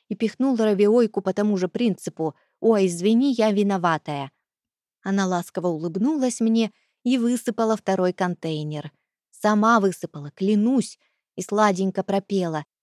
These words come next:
«Ликесса, солнце мое, нельзя же быть такой неуклюжей». Я сжала кулаки, над пальцами полыхнуло. Тумба-Юмба выпрямился, прислонился плечом к стене траншеи, с любопытством на нас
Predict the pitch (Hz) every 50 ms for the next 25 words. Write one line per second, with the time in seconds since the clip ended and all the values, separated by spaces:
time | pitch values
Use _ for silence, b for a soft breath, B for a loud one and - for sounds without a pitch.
0 | _ _ _ - 285 302 - _ - 294 277 220 190 - - 202 202 - - 320
1 | 311 277 226 202 - - 196 202 202 196 175 180 175 165 - _ - 269 294 302
2 | 302 277 302 294 302 320 - 302 240 262 240 - - 233 226 - 226 214 202 196
3 | 196 196 185 - - 196 185 165 160 - 165 151 151 - _ _ _ _ _ _
4 | _ _ _ _ _ _ _ - 170 180 165 151 151 151 160 180 180 170 156 143
5 | 143 - - 160 160 165 - - - 240 247 208 170 156 - - - 196 180 160
6 | 147 - - - 156 151 - - 160 151 170 - - 208 220 254 262 226 196 170
7 | 151 - _ _ _ _ _ _ _ _ - 220 226 214 202 208 208 196 185 180
8 | 165 165 160 180 269 277 240 - 240 240 226 226 226 208 - - 208 202 b b
9 | b b b _ _ - 226 220 - 208 220 226 226 240 233 208 - 196 - 202
10 | 202 202 - 214 202 185 165 - - - 196 196 196 185 175 - 165 170 175 170
11 | - - 269 269 262 220 170 147 - - 180 185 190 208 - - 247 233 - -
12 | 196 196 202 202 196 196 196 190 185 180 175